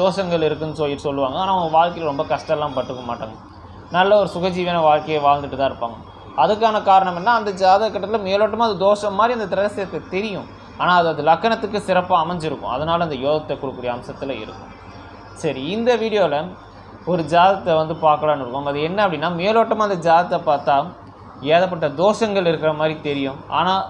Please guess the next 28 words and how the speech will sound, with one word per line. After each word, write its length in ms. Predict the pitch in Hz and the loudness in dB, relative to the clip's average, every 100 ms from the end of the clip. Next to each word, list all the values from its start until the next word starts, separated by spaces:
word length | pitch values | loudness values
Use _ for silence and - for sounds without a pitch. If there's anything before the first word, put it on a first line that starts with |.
| - 147 | -6 -2
நல்ல 260 | 156 185 165 160 | 0 -2 0 2
யோகமான 400 | 185 190 185 185 156 | 2 2 0 0 2
வாழ்க்கையை 300 | 143 147 139 | 0 -2 -4
தான் 100 | 156 139 | -2 -4
அந்த 100 | 127 131 | -4 -2
நபர் 260 | 147 139 123 | 0 2 2
வாழ்ந்துட்டு 360 | 139 135 117 | 2 -2 -10
இருக்கார். 300 | 107 117 110 - 127 | -10 -8 -8 -8 -8
அந்த 120 | 151 170 151 | -6 -4 2
ஜாதகத்தை 320 | 147 147 135 | 2 2 -4
தான் 160 | 139 - | -4 -4
பார்க்கலான்னு 420 | 113 117 120 113 104 | -4 -2 -6 -6 -10
இருக்கோம். 240 | 98 - - 131 | -14 -20 -14 -12
சரிங்களா? 300 | 120 120 123 - - - | -8 -8 -8 -12 -20 -12
So, 80 | 165 - | -10 -6
ஸ்க்ரீன்ல 320 | 208 208 151 | -4 -2 -2
ஃபர்ஸ்ட் 240 | 147 165 | -4 -6
அந்த 120 | 139 120 | -6 0
ஜாதகம் 300 | 135 156 143 117 | 2 2 0 -6
வருது 180 | 104 107 | -8 -8
பாருங்க. 260 | 104 104 135 151 - - - - - - - - - - - - - - - - - - | -8 -8 -14 -16 -20 -20 -20 -20 -20 -20 -20 -20 -20 -20 -20 -20 -20 -20 -20 -20 -14 -4
இவர் 200 | 160 160 | -4 0
பிறந்திருப்பது 680 | 185 220 202 190 175 180 202 208 - - - - 151 | 0 0 0 -2 -2 -2 -2 -6 -16 -20 -20 -10 -6
விருச்சக 320 | 156 - 196 147 | -4 0 2 2
லக்னம். 260 | 123 135 160 - - - - - 131 156 | 0 -2 -6 -16 -20 -20 -20 -14 0 2
லக்னத்தில் 440 | 170 208 208 160 | 4 0 0 0
ரெண்டாம் 280 | 165 170 190 | 2 2 2
இடத்தில், 240 | 160 147 | 0 -6